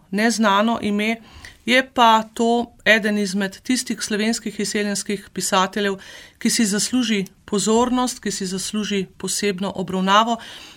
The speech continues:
kajti opisoval je kraje, ki so bili redko opisovani, ohranil nam je odlične, celo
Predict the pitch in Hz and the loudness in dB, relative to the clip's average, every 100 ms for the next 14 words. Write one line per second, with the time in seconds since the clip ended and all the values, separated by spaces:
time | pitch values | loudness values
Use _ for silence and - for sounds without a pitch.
0 | - - 233 247 - 208 226 - 214 226 | -4 -2 2 2 0 -2 -2 -2 4 6
1 | 240 240 220 220 214 208 208 214 208 196 | 6 2 -2 0 4 6 6 6 2 -2
2 | - 185 190 170 185 180 165 - 196 233 | -10 -8 -6 -4 -2 -2 -4 -2 2 2
3 | - 214 202 202 185 196 190 185 202 196 | 0 -6 -6 -6 -6 -2 0 2 0 -4
4 | - - - - - - - 240 233 240 | -10 -20 -20 -20 -8 -6 -2 4 4 4
5 | 226 208 202 196 185 180 - - 190 226 | 2 0 -2 0 0 -2 -10 -6 -2 0
6 | 254 - 220 196 196 214 202 208 | 0 0 2 0 -2 -2 0 0